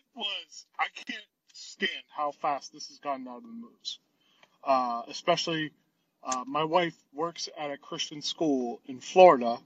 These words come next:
the free state of Florida. Um, and they are very worried.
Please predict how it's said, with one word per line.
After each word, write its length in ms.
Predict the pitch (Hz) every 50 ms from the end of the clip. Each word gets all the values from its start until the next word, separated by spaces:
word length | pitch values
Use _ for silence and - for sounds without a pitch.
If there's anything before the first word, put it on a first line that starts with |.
| _ _
the 60 | - -
free 200 | - - 185 165
state 200 | - - 139 120
of 80 | 104
Florida. 280 | - - 113 107 107 110 - _ _ _ _ _ _ _ _ _ _ -
Um, 500 | - 143 147 143 139 139 135 131 127 123 _ _ _ _ _ - - - _ _ _ _ _ _ _ _ _ _ _
and 540 | - 160 160 165 165 165 165 165 160 156 160 - _ _ _ _
they 220 | - 170 185 226 269
are 200 | 294 254 226 214
very 540 | 160 - 170 170 170 175 170 165 156 160 - _ _ _ _ _ - _ _
worried. 440 | - 151 160 170 180 202 226 254